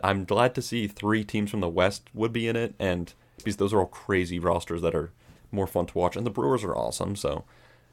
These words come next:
uh, that excites me. I like that way more than the A L.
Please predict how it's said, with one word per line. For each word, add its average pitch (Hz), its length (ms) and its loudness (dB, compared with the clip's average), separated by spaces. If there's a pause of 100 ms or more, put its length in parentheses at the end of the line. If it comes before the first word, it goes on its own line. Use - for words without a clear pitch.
(160)
uh, - 80 0 (160)
that 117 420 6
excites 92 460 0
me. 87 260 -2
I 95 80 8
like 104 240 6
that 95 260 6
way 95 140 4
more 90 240 2
than 85 160 0
the 82 160 -4
A 69 140 0
L. 50 220 -8